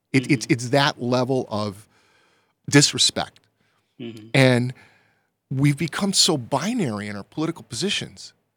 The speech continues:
Speaker 1: that it forces people to choose.
Speaker 2: Mm-hmm.
Speaker 1: And if you
Speaker 2: Mm-hmm.
Speaker 1: cut off one choice 'cause you're attacking me, that only leaves me another way to go. And that's not palatable, you know?
Speaker 2: Right, right.
Speaker 1: And, and so I, I think therein lies, and, and it, this is,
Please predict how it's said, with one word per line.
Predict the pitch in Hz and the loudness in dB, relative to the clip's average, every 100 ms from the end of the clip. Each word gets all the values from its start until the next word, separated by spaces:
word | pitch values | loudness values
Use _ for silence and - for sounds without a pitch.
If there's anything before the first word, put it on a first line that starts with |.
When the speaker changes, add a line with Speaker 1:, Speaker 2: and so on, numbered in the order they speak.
| _ _ _ _ | _ _ _ _
Speaker 1:
that | 143 139 156 | 2 2 0
it | 135 | -6
forces | - 175 214 - - | -4 -2 0 0 -2
people | - 131 113 | -4 -6 -8
to | - - | -16 -4
choose. | - 269 - - - _ _ _ _ _ - | -4 -2 -8 -12 -14 _ _ _ _ _ -14
Speaker 2:
Mm-hmm. | 135 143 127 143 | -10 -10 -10 0
Speaker 1:
And | 151 151 | 2 2
if | 143 | -2
you | 208 | -8
Speaker 2:
Mm-hmm. | 240 | -4
Speaker 1:
cut | 269 | -2
off | 190 - | -2 -2
one | 151 254 | -6 -4
choice | - 131 113 | -4 -4 -4
'cause | - 110 | -4 -4
you're | 110 | -4
attacking | 113 160 185 - 240 | -6 -6 -6 -4 -6
me, | 208 - - | -6 -8 -6
that | 147 220 | -4 -2
only | 285 190 | -2 -2
leaves | 156 160 156 | -2 -2 -4
me | 156 147 | -6 -4
another | 147 143 | -2 -2
way | 139 139 | -2 -4
to | |
go. | 135 233 285 - _ _ _ _ _ _ _ _ | -4 -6 -8 -16 _ _ _ _ _ _ _ _
And | 165 | -2
that's | 220 - | 0 0
not | 254 - | -2 -2
palatable, | 190 247 269 101 76 _ _ _ | -4 -4 -8 -10 -12 _ _ _
you | 120 | -4
know? | 113 214 - | -2 -4 -8
Speaker 2:
Right, | 123 117 127 _ | -20 -20 -20 _
right. | 123 113 113 | -12 -10 0
Speaker 1:
And, | 175 175 | 0 2
and | 190 | 2
so | - 220 196 - | 2 2 0 -8
I, | 135 | -6
I | 180 | -4
think | 185 180 | -4 -2
therein | 180 208 226 | 0 0 -2
lies, | 131 117 117 113 - | -4 -4 -4 -4 -4
and, | 165 | -6
and | 147 180 | -2 -4
it, | 151 143 | -4 -2
this | 202 220 | 0 0
is, | 143 | -2